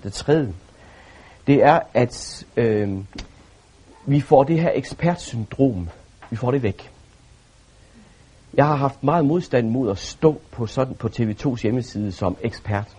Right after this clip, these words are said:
Fordi det er netop med til at, at rive det her ud af en sammenhæng, som jeg synes er meget vigtigt.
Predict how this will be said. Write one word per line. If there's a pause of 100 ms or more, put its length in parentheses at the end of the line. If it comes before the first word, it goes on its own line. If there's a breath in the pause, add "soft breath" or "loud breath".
(840 soft breath)
Fordi
det
er
netop
med
til
at,
at
rive
det
her
ud
af
en
sammenhæng,
som
jeg
synes
er
meget
vigtigt.